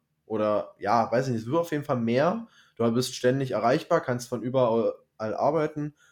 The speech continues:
und dass sich quasi die Hotels mehr in die Richtung dieser Vermischung von Erholung und nebenbei Arbeit, die Möglichkeit haben zu arbeiten, dass sich, dass sich dahin noch was entwickelt.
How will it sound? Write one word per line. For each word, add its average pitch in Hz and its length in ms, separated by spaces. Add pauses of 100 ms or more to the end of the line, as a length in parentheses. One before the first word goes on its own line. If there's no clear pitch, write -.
(120)
und 107 140
dass 127 120
sich 131 140
quasi 120 240
die 117 140
Hotels 120 480
mehr 117 220
in 120 80
die 113 80
Richtung 117 600 (800)
dieser 127 220
Vermischung 139 1000
von 127 520
Erholung 123 480
und 117 360 (760)
nebenbei 131 380
Arbeit, 127 460
die 120 40
Möglichkeit 131 480
haben 120 200
zu - 160
arbeiten, 117 380
dass 107 140
sich, 101 180
dass 113 180
sich - 100
dahin 113 300
noch 104 140
was 104 140
entwickelt. 113 520